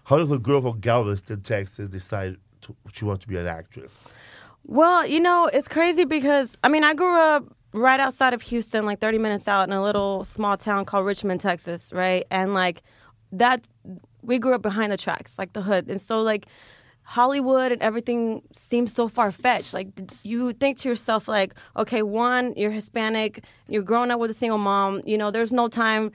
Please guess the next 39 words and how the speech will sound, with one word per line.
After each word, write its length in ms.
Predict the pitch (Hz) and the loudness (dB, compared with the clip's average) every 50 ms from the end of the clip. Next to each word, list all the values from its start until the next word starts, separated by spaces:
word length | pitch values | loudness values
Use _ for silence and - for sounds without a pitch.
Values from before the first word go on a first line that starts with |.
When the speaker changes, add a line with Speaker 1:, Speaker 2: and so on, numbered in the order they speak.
| - - - _ - | -12 -20 -20 _ -4
Speaker 2:
Like, 180 | - 202 208 | -2 0 0
my 100 | 220 226 | 2 2
mom 220 | 233 247 247 240 240 | 2 2 2 2 2
never 160 | 226 202 214 | 0 0 0
had 220 | 202 214 208 208 | 0 0 0 0
enough 260 | 190 208 202 196 190 | 0 -2 -2 -2 -2
money 260 | 214 208 196 196 202 202 | -4 -2 -2 -2 -2 -4
to 340 | - - 208 196 196 190 190 - | -2 -2 0 0 0 0 -2 -2
put 120 | - 220 190 | -2 -2 -2
me 120 | 214 202 | -2 -2
in 80 | 196 196 | 0 0
acting 280 | 180 185 185 - 196 | -2 -2 -2 -4 -6
classes, 500 | - - 214 196 190 190 185 190 185 185 170 | -4 0 0 0 0 0 -4 -8 -10 -4 -2
do 120 | 208 196 | 0 2
all 140 | 185 180 180 | 2 2 2
that 180 | 180 175 190 - | 2 0 -2 -2
stuff. 240 | - 185 180 - | -2 -4 -4 -2
It 60 | 202 202 | -2 -4
was 160 | 202 196 220 | -2 -2 -2
always 260 | 202 190 202 196 - | -2 -2 -2 -2 0
like, 200 | 196 180 180 - - - - - - | 0 -2 -2 -4 -10 -20 -20 -10 -4
you 100 | - 226 | -2 0
know, 320 | 226 208 202 202 196 170 - _ _ | 2 2 2 0 0 -4 -12 _ _
you 140 | - 214 220 | -2 0 0
know, 80 | 208 202 | 0 0
"Pay 200 | - 208 247 226 | 0 2 2 2
all 140 | 220 220 202 | 2 2 0
the 80 | 214 | 2
bills, 340 | 180 226 226 214 190 180 170 | 2 4 4 4 4 2 -2
we 60 | 202 | -2
gotta 220 | 180 196 202 202 196 | -2 0 0 0 0
do 200 | 180 220 214 208 | 0 0 2 2
all 140 | 202 202 208 | 2 2 2
this 240 | 220 220 202 - - | 2 2 0 -2 -2
and 120 | 185 190 | -2 0
all 100 | 190 196 | 0 2
that." 240 | 208 214 202 170 175 | 2 2 2 2 2
And 100 | 190 - | 0 -2
so 320 | - 214 196 196 196 180 | 0 2 4 4 2 0